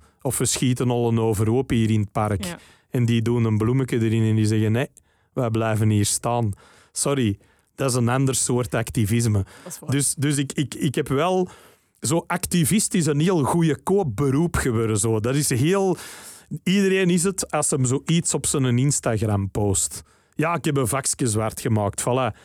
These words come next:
Speaker 1: well done." Hè, zo dat, hè, die, de, de Amerikanen hebben er zo'n mooie term voor, virtue signaling, hè, zo het aan iedereen laten zien hoe moreel rechtschapen dat jij bent. Terwijl dat ik denk, "Maar ga doen niks." Hè, zo,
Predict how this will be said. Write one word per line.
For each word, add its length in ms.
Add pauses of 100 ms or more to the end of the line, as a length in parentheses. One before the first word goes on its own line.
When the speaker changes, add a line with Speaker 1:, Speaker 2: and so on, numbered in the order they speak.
(180)
Speaker 1:
well 300
done." 320 (120)
Hè, 200
zo 160
dat, 340 (720)
hè, 200
die, 200
de, 200
de 100
Amerikanen 600
hebben 200
er 80
zo'n 260
mooie 400
term 320
voor, 220
virtue 640
signaling, 720
hè, 160
zo 180
het 140
aan 160
iedereen 500
laten 360
zien 360 (480)
hoe 180
moreel 600
rechtschapen 760
dat 160
jij 180
bent. 240 (400)
Terwijl 260
dat 100
ik 120
denk, 280
"Maar 160
ga 140
doen 260
niks." 380 (300)
Hè, 140
zo, 320